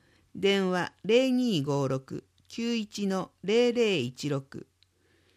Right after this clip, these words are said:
十二月二十七日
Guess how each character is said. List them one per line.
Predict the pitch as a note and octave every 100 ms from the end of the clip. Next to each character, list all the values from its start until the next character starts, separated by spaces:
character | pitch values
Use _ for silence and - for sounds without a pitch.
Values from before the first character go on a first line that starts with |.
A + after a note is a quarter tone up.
| _ _ -
十 | F#3 C4+ D4
二 | D4
月 | B3+ E3+ -
二 | D3 A3
十 | F#3+ D3 C3+
七 | - - F#3
日 | F3+ E3+ - E3